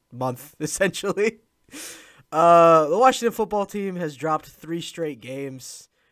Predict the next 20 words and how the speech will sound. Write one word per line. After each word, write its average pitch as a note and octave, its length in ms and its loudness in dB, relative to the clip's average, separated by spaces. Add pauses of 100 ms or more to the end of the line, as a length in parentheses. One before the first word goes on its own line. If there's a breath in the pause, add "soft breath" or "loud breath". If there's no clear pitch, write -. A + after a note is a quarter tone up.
(120)
to B3 160 -12
good C#4 260 -8
teams, C#3+ 520 -14
in C#3+ 160 -16
fairness, A#2+ 600 -16
but A#2 280 -16 (1000)
it's, C#3 560 -12
it's D3 180 -14
been D#3+ 200 -6
really D#3 300 -4
ugly, A2 340 -12 (240)
uh, A2+ 320 -18
to - 100 -20
say B2 220 -14
the A2 80 -18
least. A2 480 -20 (880)
How B3 160 2
are B3 100 6
you A#3+ 160 0
feeling G3 640 -4